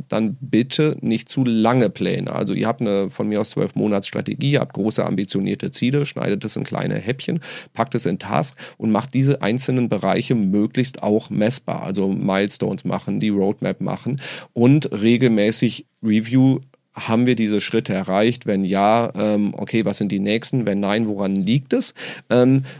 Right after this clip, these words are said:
und auch regelmäßig schauen, haben sich die, ähm, Ausgangsparameter verändert? Das heißt, wenn der Markt total einbricht oder der Markt total durch die Decke geht, ein Wettbewerber vom Markt verschwindet oder ein brutal neuer Wettbewerber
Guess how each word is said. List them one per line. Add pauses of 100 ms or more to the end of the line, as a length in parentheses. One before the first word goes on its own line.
(120)
und
auch
regelmäßig
schauen,
haben
sich
die, (760)
ähm, (140)
Ausgangsparameter
verändert? (420)
Das
heißt,
wenn
der
Markt
total
einbricht
oder
der
Markt
total
durch
die
Decke
geht,
ein
Wettbewerber
vom
Markt
verschwindet
oder
ein
brutal
neuer
Wettbewerber